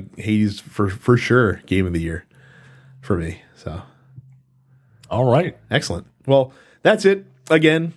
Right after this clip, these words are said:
Speaker 1: uh, no show next week. Instead, you will get, uh, hopefully Mission Impossible Two in its place, which is a, a jolly good time.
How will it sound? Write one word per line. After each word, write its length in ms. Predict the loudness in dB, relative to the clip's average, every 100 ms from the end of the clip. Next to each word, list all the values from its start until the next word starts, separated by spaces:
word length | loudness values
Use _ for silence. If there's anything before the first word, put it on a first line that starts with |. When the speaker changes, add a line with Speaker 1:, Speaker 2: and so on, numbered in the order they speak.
| -2
Speaker 1:
uh, 240 | 2 2 2
no 160 | 2
show 240 | 2 2 2
next 260 | 0 -2
week. 260 | -2 -2 -4
Instead, 500 | -8 -2 0 2 0
you 140 | 0
will 140 | 0 2
get, 500 | 2 0 -2 -12 -8
uh, 340 | -2 -2 -2 -2
hopefully 360 | -4 0 -2
Mission 260 | -2 -4 -6
Impossible 440 | -4 -2 -4 -8
Two 420 | -8 -2 0 -2 -6 _ _ _ _
in 120 | -2
its 120 | -2 0
place, 420 | 2 2 2 -2
which 160 | -6
is 120 | -6 -4
a, 220 | -4 -6 -6
a 100 | -6
jolly 420 | -2 2 2 2
good 200 | 0 0
time. 340 | -2 -4 -6